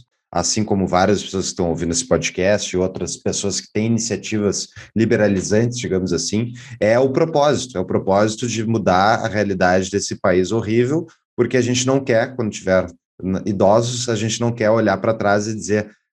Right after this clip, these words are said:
pô, tamo entregando um país tão ruim ou pior do que a gente recebeu,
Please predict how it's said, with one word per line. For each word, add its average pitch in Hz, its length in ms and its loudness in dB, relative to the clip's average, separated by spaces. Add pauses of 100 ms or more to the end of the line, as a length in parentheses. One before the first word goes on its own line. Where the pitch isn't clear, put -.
(100)
pô, 117 140 2
tamo 104 240 -4
entregando 110 380 2
um 113 80 -2
país 107 300 2
tão 131 200 2
ruim 123 380 -2
ou 110 160 -2
pior 113 460 2
do 110 100 -8
que - 100 -8
a 113 40 0
gente 107 240 -6
recebeu, 110 640 0